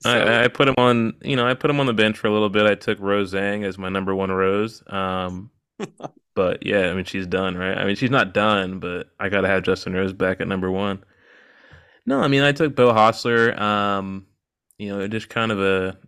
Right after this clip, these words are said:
Speaker 1: a young gun, hasn't really done a whole lot on the P G A Tour, hasn't won yet.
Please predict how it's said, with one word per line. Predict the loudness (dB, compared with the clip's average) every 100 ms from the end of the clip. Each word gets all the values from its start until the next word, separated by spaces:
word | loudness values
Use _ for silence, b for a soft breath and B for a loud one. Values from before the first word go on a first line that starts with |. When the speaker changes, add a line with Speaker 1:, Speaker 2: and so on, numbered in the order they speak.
| _
Speaker 1:
a | -8
young | -4 -2 -2
gun, | -2 -2 -2 -2
hasn't | -4 -4
really | -4 -4
done | -6 -12 _ -2 -2
a | -4
whole | -2 0 2
lot | 2 0 -2
on | -4
the | -6
P | -6 -6
G | -4 -4
A |
Tour, | -4 -2 -2
hasn't | -2 -2 -2
won | -2 0
yet. | 0 0 -2